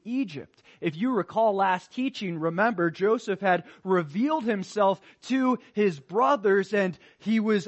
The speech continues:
ultimately saving his brothers and his whole family from the seven-year famine that plagued the entire land. So now God's using Joseph to bring the whole family to Egypt so that they'll be able to endure this famine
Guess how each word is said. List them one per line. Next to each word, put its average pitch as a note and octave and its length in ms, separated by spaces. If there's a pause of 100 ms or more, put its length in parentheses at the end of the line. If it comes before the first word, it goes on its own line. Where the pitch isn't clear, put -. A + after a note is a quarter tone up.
(120)
ultimately A3 760
saving C4 600
his F#3+ 160
brothers G3+ 460
and C4 240
his C4+ 140
whole G#3 200
family B3 480
from G3+ 260
the F#3 100
seven-year F#3+ 760 (180)
famine B3+ 500
that E3+ 240
plagued F#3+ 480 (220)
the G3 180
entire E3 680 (220)
land. F#3 500
So E3+ 220
now G#3 400
God's F3 440
using A3 460
Joseph G3 540
to E3 100
bring F#3+ 240
the F3 100
whole D4 440
family A#3 580
to - 320
Egypt F#3+ 500 (200)
so A#3+ 320
that A3+ 200
they'll F#3 140
be G3 320
able G#3 220
to G3 180
endure D#3+ 380
this D#3+ 200
famine G#3 440